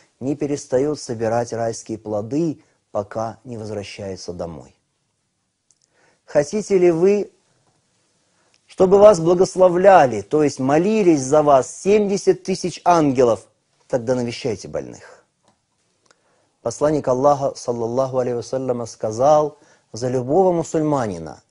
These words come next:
навестившего больного мусульманина утром,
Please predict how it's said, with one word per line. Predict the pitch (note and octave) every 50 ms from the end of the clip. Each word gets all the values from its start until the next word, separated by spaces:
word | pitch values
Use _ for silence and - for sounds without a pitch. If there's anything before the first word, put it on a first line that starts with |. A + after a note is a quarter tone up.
| _ -
навестившего | A2 A2+ A2+ B2+ A#2 - - - E3+ - - - C3 A#2+
больного | A#2 A2+ A#2 A#2 A#2+ B2 D3 E3+ D#3+ C3+
мусульманина | B2+ A#2 - - A#2+ A#2 B2+ C3+ C#3 C3+ B2+ A#2 A#2 A2 - -
утром, | D#3+ E3 D#3+ - - C#3 D#3 F#3 G#3 G#3